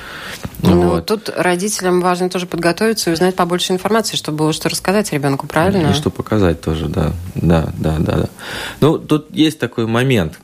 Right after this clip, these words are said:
Speaker 2: да. Но, с другой стороны, на самом деле, а, есть ряд таких, не знаю,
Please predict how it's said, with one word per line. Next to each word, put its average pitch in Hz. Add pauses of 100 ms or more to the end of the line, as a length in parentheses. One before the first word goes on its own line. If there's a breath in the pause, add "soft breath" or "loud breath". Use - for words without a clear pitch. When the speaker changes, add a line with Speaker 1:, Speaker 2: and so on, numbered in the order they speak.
(160)
Speaker 2:
да. 95
Но, 135
с 117
другой 135
стороны, 139
на 113
самом 113
деле, 135
а, 90
есть 127 (420)
ряд 113
таких, -
не 90
знаю, 82